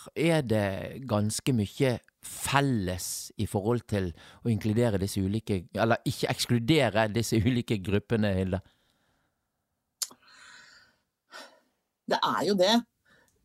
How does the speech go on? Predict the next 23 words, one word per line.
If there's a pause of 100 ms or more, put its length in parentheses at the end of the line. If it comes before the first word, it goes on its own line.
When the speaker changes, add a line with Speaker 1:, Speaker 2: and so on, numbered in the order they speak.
(140)
Speaker 2:
Eh,
det
er
klart
at (280)
akkurat
i
forhold
til
det
med
syn,
det
er
jo
den
største
modulen
i
kurset,
det
skal
sies.